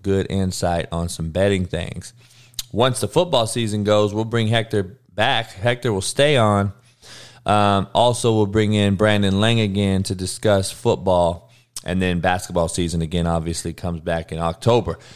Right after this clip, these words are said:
So football season comes back. We'll have Brandon Lang on to talk football stuff. Um, and then, uh, Hector will stay on. We'll continue to talk M M A and baseball all the way till, uh, October, obviously.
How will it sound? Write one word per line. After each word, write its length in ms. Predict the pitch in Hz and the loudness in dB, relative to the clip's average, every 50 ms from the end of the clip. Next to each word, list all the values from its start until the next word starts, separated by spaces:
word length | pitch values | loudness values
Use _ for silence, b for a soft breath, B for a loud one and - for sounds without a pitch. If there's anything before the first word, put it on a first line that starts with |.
| B | B
So 260 | B - 113 104 98 92 | B 0 2 2 2 2
football 380 | - 160 160 135 139 135 123 | 2 0 2 4 2 2 2
season 320 | 117 - 131 123 117 113 107 | 2 0 0 0 0 0 2
comes 240 | - 120 113 110 | 2 2 2 4
back. 260 | 104 120 113 113 110 - | 4 4 2 2 2 0
We'll 120 | 113 113 | 2 2
have 180 | 117 110 101 95 | 4 2 2 2
Brandon 300 | 113 110 107 104 101 104 | 2 2 2 2 2 2
Lang 200 | 107 110 110 107 | 0 0 0 0
on 200 | 107 104 101 98 | 0 0 0 0
to 80 | 92 | -2
talk 280 | - - 110 98 98 - | -2 0 0 0 0 0
football 400 | - 120 110 104 113 107 104 104 | -2 -2 0 2 4 4 4 4
stuff. 420 | - - - 107 104 104 101 - - B B B B B B B B | 2 0 2 4 4 4 2 -2 -8 B B B B B B B B
Um, 560 | - 90 92 95 92 92 90 87 90 92 - _ _ _ _ _ _ - - - | -4 -2 0 0 0 0 0 -2 -4 -8 -12 _ _ _ _ _ _ -14 -6 -2
and 240 | 107 104 101 101 101 | -2 0 0 0 0
then, 240 | 101 98 98 95 92 | 0 0 0 -2 -2
uh, 460 | 92 90 87 85 85 80 - - - | -2 -2 -2 -4 -4 -6 -8 -10 -6
Hector 320 | 92 107 113 113 - 113 | -4 -4 -4 -2 -2 -2
will 100 | 101 92 | -2 -2
stay 240 | - - - 113 113 | -2 0 0 2 2
on. 260 | 113 120 120 104 90 | 2 2 2 0 0
We'll 100 | 92 95 | -2 -2
continue 460 | - - 107 92 - - 113 110 101 | -4 -4 -6 -4 -2 -2 0 0 0
to 60 | 95 87 | -2 0
talk 280 | - 110 104 101 - | 0 0 0 0 -2
M 140 | 98 104 104 | -2 -2 0
M 180 | 101 101 101 101 | 0 0 0 0
A 180 | 101 101 98 | 0 0 0
and 160 | 92 90 87 | -2 -2 -2
baseball 520 | 82 98 101 104 - - 104 95 92 92 92 | 0 0 0 -2 -2 -2 0 2 2 2 2
all 60 | 92 | 0
the 80 | 95 92 | 0 -2
way 200 | 92 90 90 87 | -2 -2 -4 -4
till, 360 | - - 95 90 87 87 87 | -6 -4 -4 -2 -2 -2 -2
uh, 320 | 85 82 82 82 82 80 85 | -4 -4 -4 -4 -4 -6 -6
October, 540 | 85 - - - 101 104 104 95 90 87 | -8 -8 -4 -2 -2 -2 -2 -2 -4 -4
obviously. 580 | 87 87 87 85 90 87 - - - 90 87 | -4 -4 -6 -8 -10 -14 -16 -16 -16 -16 -16